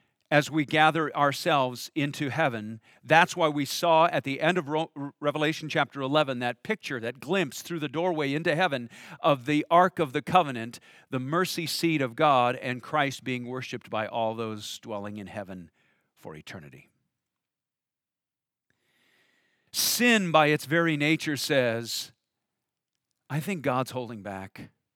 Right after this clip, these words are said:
I don't think He knows everything. I think His rules are outdated. I think there's something questionable about Him. And I'm gonna, I'm gonna test and see if He really is worthy of worship.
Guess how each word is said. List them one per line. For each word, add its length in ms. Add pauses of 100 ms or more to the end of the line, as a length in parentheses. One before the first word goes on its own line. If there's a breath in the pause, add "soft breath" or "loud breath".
(880)
I 80
don't 80
think 140
He 80
knows 200
everything. 440 (1080)
I 60
think 140
His 160
rules 280
are 60
outdated. 540 (960)
I 40
think 120
there's 140
something 400
questionable 500
about 140
Him. 300 (1000)
And 120
I'm 100
gonna, 280 (180)
I'm 80
gonna 280 (440)
test 440
and 140
see 200
if 100
He 120
really 360
is 180
worthy 300
of 120
worship. 380